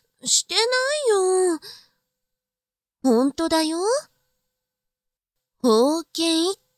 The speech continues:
てこと、気にしてるんでしょ？<laughs> ちゃんとお姉ちゃんわかってるよ。ねえ、ケンちゃん聞いて。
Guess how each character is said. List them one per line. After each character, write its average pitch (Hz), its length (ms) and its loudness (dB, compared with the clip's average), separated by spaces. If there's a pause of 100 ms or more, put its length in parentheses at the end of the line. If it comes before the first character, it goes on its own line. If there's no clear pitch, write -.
(280)
て 381 140 -4
こ 269 200 -4
と、 277 340 -2 (800)
気 302 180 -4
に 330 160 2
し - 80 0
て 339 160 -4
る 349 140 0
ん 339 60 2
で 269 120 0
し - 160 -2
ょ？ 170 40 -8 (1200)
<laughs> 277 80 -4 (800)
ち - 120 -2
ゃ 190 140 0
ん 214 80 -4
と 233 140 -4 (160)
お 202 60 0
姉 233 260 0
ち - 160 -2
ゃ 202 140 -2
ん 170 40 -6
わ 185 120 -6
か 349 160 -2
っ 392 100 -4
て 330 160 -4
る 240 140 -2
よ。 254 120 -6 (2500)
ね 240 680 -2
え、 427 40 -12 (1000)
ケ 294 180 4
ン 302 100 -4
ち - 160 -6
ゃ 220 80 -4
ん 190 200 -8
聞 320 220 -2
い 339 40 -12
て。 - 180 -14